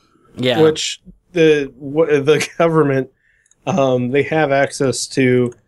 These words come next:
Speaker 2: not e-, they don't even need, like, a Chinese supercomputer to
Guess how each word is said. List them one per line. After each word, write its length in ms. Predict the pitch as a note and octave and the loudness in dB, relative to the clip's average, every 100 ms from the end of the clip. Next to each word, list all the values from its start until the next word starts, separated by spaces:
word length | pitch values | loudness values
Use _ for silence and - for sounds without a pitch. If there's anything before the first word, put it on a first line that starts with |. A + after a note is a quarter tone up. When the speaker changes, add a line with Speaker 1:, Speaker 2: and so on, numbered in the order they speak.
| _ _ _ | _ _ _
Speaker 2:
not 260 | C#4+ G#3+ G#3+ | -2 0 0
e-, 160 | A3+ | 0
they 140 | D#3+ A3+ | 0 2
don't 120 | B3 | 4
even 260 | G#3 D#3+ D3 | 2 2 2
need, 220 | D#3 D3 | 0 2
like, 280 | C#3 B2+ C#3 | 0 0 -4
a 80 | C#3+ | -6
Chinese 920 | - C#3+ C#3+ C3+ C#3+ C#3 B2+ - - | -2 -2 0 0 0 2 0 -2 -8
supercomputer 1040 | - C#3 B2+ A#2 B2 - A#2+ B2 A#2+ A2+ - | -4 -2 -2 -4 -6 -4 -2 0 -2 -4 -4
to 540 | C3 B2 A#2+ A#2+ | 0 2 2 0